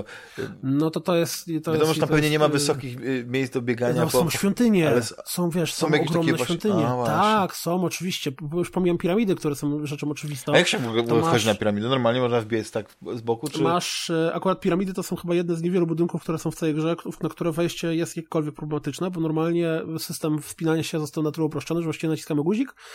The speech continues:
Speaker 2: e, e, gałeczkę do góry i myk, myk, myk, nasz główny bohater pyk, pyk, pyk, już sam wskakuje na sam,
Speaker 1: Mhm.
Speaker 2: na sam szczyt, a w przypadku piramid trzeba dobierać, e, wyłomy w kamieniu, których możesz się, się łapać.
Speaker 1: A one są, y, gładziutkie, bo to jest ten,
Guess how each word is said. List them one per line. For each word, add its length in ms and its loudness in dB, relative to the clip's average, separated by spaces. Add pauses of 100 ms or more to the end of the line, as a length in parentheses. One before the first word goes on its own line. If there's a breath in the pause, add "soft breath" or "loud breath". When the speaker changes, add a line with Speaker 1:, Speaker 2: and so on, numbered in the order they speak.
(240 loud breath)
Speaker 2:
e, 40 -4
e, 440 0
gałeczkę 400 4
do 80 2
góry 240 4
i 180 2
myk, 240 4
myk, 160 2
myk, 180 2
nasz 220 0
główny 260 4
bohater 340 0
pyk, 140 -2
pyk, 140 -2
pyk, 200 -2
już 100 -4
sam 220 0
wskakuje 220 -4
na 80 0
sam, 160 -4
Speaker 1:
Mhm. 220 -2
Speaker 2:
na 60 -2
sam 120 -2
szczyt, 320 -2 (400 loud breath)
a 120 -2
w 40 -8
przypadku 360 -4
piramid 440 2
trzeba 420 2
dobierać, 800 0 (340)
e, 40 0
wyłomy 640 6 (260)
w 180 -2
kamieniu, 420 4
których 300 -6
możesz 280 -2
się, 400 -2
się 180 -4
łapać. 320 -6
Speaker 1:
A 60 2
one 180 4
są, 300 0
y, 300 2
gładziutkie, 480 0
bo 80 -4
to 100 -4
jest 120 -4
ten, 180 -4